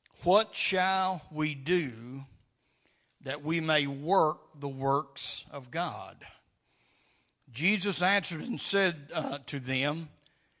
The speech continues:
"This is the work of God, that you believe in him whom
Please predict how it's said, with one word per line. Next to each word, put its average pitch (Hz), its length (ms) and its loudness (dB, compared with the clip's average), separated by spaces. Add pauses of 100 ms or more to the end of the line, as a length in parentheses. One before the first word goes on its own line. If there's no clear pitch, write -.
(420)
"This 214 300 2
is 147 180 0
the 151 60 -2
work 147 380 -2
of 117 200 -6
God, 139 640 -2 (880)
that 143 320 2
you 156 140 -4
believe 160 880 0
in 185 300 0
him 143 680 -2 (680)
whom 151 680 0